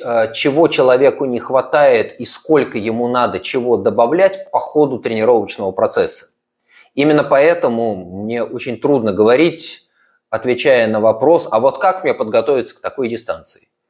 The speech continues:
Да? В общем, я могу рассказать. Но как это делать конкретному человеку, не гля-, не глядя на него, не видя его, не представляя себя исходного уровня, не представляя себе,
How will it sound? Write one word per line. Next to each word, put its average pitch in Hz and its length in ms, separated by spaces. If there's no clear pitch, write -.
Да? 127 160
В 139 160
общем, 156 300
я 113 160
могу 127 260
рассказать. - 540
Но 117 160
как 135 240
это 131 180
делать 120 300
конкретному 127 560
человеку, 151 640
не 131 180
гля-, 131 300
не 135 160
глядя 127 360
на 104 100
него, 131 280
не 123 220
видя 160 300
его, 110 260
не 98 100
представляя 123 540
себя 117 280
исходного 117 440
уровня, 139 340
не 104 120
представляя 127 580
себе, 127 420